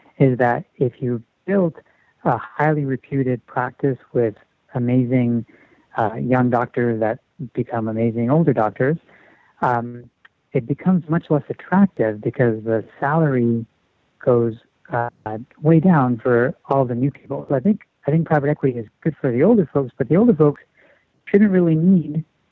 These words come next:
this large sum of money. They must, they, they, they, I, I would hope that they'd be more interested in maintaining autonomy and maintaining their legacy and attracting good, uh, young superstars out of fellowship.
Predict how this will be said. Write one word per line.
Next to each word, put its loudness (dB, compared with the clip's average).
this 2
large 2
sum 0
of -2
money. 2
They 0
must, -4
they, 0
they, -2
they, -6
I, -2
I 2
would -2
hope 0
that -2
they'd -2
be -2
more -8
interested 2
in -2
maintaining -2
autonomy -2
and -4
maintaining -6
their -8
legacy -4
and -12
attracting -8
good, 2
uh, -4
young -2
superstars -2
out 0
of -8
fellowship. -2